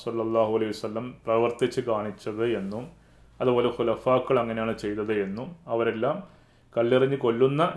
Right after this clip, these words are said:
ശിക്ഷാ നടപടിയാണ് സ്വീകരിച്ചത്, എന്നാൽ വിശുദ്ധ ഖുർആനിലാകട്ടെ നൂറ് ചെമ്മട്ടിയടി അടിക്കുന്നത് മാത്രമേ പറഞ്ഞിട്ടുള്ളൂ. ഇതാണ് ഒരു ആക്ഷേപം. അപ്പോൾ ഇതിന് മറുപടി പറയുമ്പോൾ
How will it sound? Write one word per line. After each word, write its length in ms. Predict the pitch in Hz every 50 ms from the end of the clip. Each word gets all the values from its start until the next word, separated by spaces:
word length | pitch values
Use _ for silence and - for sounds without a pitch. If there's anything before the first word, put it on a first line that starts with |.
| -
ശിക്ഷാ 340 | - - - - - 143 143
നടപടിയാണ് 520 | 139 131 127 123 127 123 127 127 123 120 113
സ്വീകരിച്ചത്, 680 | - - 113 110 107 110 104 95 - 117 104 123 147 160 - - - -
എന്നാൽ 180 | 127 120 123 123
വിശുദ്ധ 260 | 117 120 120 120 127
ഖുർആനിലാകട്ടെ 920 | 123 - 131 127 127 123 123 123 120 113 113 110 104 - - 147 185 190 - - - - - - _ _ _ -
നൂറ് 420 | 123 123 120 120 123 143 151 - -
ചെമ്മട്ടിയടി 640 | - 117 110 117 123 120 - - 131 127 123 123
അടിക്കുന്നത് 460 | 117 117 113 101 - 113 117 113 117 117
മാത്രമേ 380 | 117 107 104 - 107 113 117 - -
പറഞ്ഞിട്ടുള്ളൂ. 760 | 107 98 92 95 104 95 98 98 95 95 101 104 90 87 - - - - - - - - - - - - - - - - 151
ഇതാണ് 280 | 151 151 143 127 127
ഒരു 100 | 120 113
ആക്ഷേപം. 440 | 101 92 - - - 95 - - - - - _ _ _ _ _ _ _ - - - - - - - - - - - - - - - - -
അപ്പോൾ 140 | 147 151 165
ഇതിന് 160 | 160 175 185
മറുപടി 360 | 190 185 175 175 170 165 165 165
പറയുമ്പോൾ 640 | 147 143 139 131 123 120 113 117 117 107 92 85